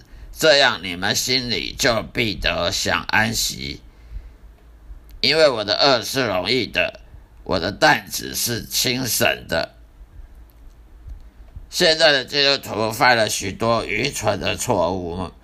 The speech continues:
要么就是出于他们自己的无知，要么就只是迷迷糊糊的相信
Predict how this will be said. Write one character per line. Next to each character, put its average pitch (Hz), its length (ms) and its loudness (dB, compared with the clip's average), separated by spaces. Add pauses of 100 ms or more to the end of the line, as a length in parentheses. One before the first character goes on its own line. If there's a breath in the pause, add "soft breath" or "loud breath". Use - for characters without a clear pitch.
(680 loud breath)
要 143 240 6
么 127 240 2
就 127 260 0
是 135 160 -6
出 135 260 -2
于 120 60 -2
他 117 240 2
们 104 180 -4
自 170 200 -2
己 92 200 -4
的 95 180 -2
无 92 200 -4
知， 101 420 -4 (1600)
要 156 240 6
么 127 200 2
就 139 180 -2
只 98 180 -6
是 120 220 -2
迷 107 180 -4
迷 127 220 -2
糊 101 240 -2
糊 98 200 -2
的 101 160 0
相 113 280 2
信 120 340 -2